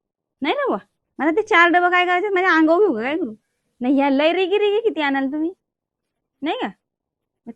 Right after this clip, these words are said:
त्यांची तर चांगला त्या भेटते आणि त्याला त्याचं नाव आहे सोया लिली. विसरू नका बरं का.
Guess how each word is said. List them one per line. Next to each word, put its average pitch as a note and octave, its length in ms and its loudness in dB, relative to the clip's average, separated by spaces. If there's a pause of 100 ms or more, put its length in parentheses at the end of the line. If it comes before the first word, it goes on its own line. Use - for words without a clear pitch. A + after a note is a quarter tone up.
त्यांची E4+ 240 -4
तर A4+ 180 -4
चांगला G4 340 -4
त्या G4+ 120 -4
भेटते E4 260 -4
आणि C4 180 -4
त्याला D4+ 200 -6
त्याचं C#4 220 -6
नाव C#4+ 140 -4
आहे C4 200 -8
सोया A3+ 300 -2
लिली. A3+ 360 -6 (1080)
विसरू A4 340 -4
नका D#4 140 -2
बरं G4 200 -2
का. G#3 140 -8